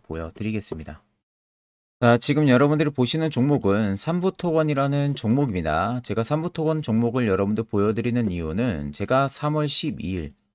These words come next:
오후 한 시에 정확하게 해당 화살표 신호를 포착을 하고 나서 문자로 추천을 해드렸어요. 자, 보시면은 삼월 십이 일 정확하게 날짜까지 나와 있는 모습이죠. 자, 그래서 매수 추천 나가고 나서 그 다음 날부터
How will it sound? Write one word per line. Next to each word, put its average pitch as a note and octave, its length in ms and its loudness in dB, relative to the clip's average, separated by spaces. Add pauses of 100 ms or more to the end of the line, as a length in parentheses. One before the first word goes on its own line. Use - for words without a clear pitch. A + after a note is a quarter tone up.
(140)
오후 C3+ 360 0 (280)
한 C#3 140 -2
시에 F#2 360 -4 (320)
정확하게 C#3+ 460 0
해당 D3 320 0 (280)
화살표 D#3 400 -2
신호를 D3 380 -2
포착을 D3+ 520 -4
하고 D3 180 -4
나서 F2+ 460 -2 (340)
문자로 D3+ 440 0
추천을 D3 520 -2
해드렸어요. D3 640 -4 (360)
자, - 120 -6
보시면은 E3 480 0
삼월 E3 320 -2
십이 G2+ 420 -4
일 D2+ 240 -4
정확하게 C#3 560 -2
날짜까지 G#2 560 -4
나와 F2 260 -2
있는 D#2+ 200 -6
모습이죠. G#2 560 -4 (440)
자, A2 40 2
그래서 C3 180 4
매수 A2 440 0
추천 D3+ 420 -4
나가고 A2+ 300 2
나서 A#2+ 360 -2
그 G2+ 100 -4
다음 B2+ 340 -2
날부터 F#2+ 480 -6